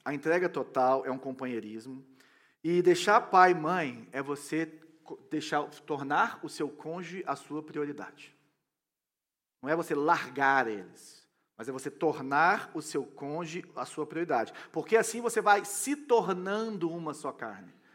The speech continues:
Se tornar uma só carne não é só fazer sexo. Se tornar uma só carne é unir tudo da sua vida em torno daquilo, daquele propósito e vocês irem se alinhando financeiramente, emocionalmente, socialmente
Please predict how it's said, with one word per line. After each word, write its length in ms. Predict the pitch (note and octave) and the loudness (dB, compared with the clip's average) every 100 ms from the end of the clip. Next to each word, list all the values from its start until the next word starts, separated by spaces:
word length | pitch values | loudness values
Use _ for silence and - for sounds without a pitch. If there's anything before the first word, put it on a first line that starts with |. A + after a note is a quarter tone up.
| _ _ | _ _
Se 100 | - | -2
tornar 220 | F#3+ A3+ | 4 4
uma 100 | A#3+ | 4
só 120 | A3+ | 2
carne 280 | F#3 G#3 G#3+ | 4 4 4
não 160 | G#3+ G#3 | 4 4
é 80 | |
só 260 | A3 - G3 | 2 0 -4
fazer 300 | G3+ D#3+ F#3+ | -2 -4 -6
sexo. 400 | - D#3+ D3+ - | -6 -8 -8 -12
Se 60 | - | -6
tornar 220 | D3+ F3+ | -4 -2
uma 100 | F#3+ | -4
só 140 | D#3+ | -8
carne 340 | D3 F3+ G#3 G#3 - - | 0 4 4 2 -10 -4
é 240 | - F3+ - | 4 4 4
unir 600 | - A3 A3 D4 D#4 - | 0 -2 0 0 0 0
tudo 280 | - E4+ - | 4 4 6
da 140 | A3+ G3+ | 8 6
sua 220 | - G3 | 6 0
vida 280 | D3+ A3 G#3+ | 0 -6 -8
em 80 | |
torno 440 | G#3 - A3+ C4+ B3 | -6 4 6 6 2
daquilo, 540 | F#3+ F#3+ F#3+ A#3+ A#3+ | 2 2 0 -8 -4
daquele 280 | F3+ F3+ A3+ | -4 -4 -4
propósito 720 | G#3+ G#3+ G#3+ G3+ A3 G#3+ A#3 - - | -2 -2 2 4 4 2 -8 -12 -14
e 200 | - G#3 | -6 -2
vocês 400 | G3 G#3 A3+ A3 | 0 2 4 2
irem 280 | A3+ A3+ A3 | 2 -2 -4
se 380 | - - C#4 D4+ | -8 -4 0 4
alinhando 500 | C#4 A#3+ G3+ G3+ G3 | 4 2 2 2 2
financeiramente, 880 | G3 B3+ B3 A#3+ G#3+ F3+ F#3 G3 G3 | -2 -4 -2 4 4 4 0 -2 6
emocionalmente, 1300 | A3 A#3+ A3+ A3+ G#3 F#3+ F3 F3 F#3 F#3 - F#3 - - - | 6 6 2 -2 0 2 0 -2 -2 -4 -8 -10 -12 -20 -16
socialmente 1000 | - A3 B3+ C4 A#3+ G3+ F3+ F#3+ G#3 | 0 6 8 6 6 6 6 -2 -6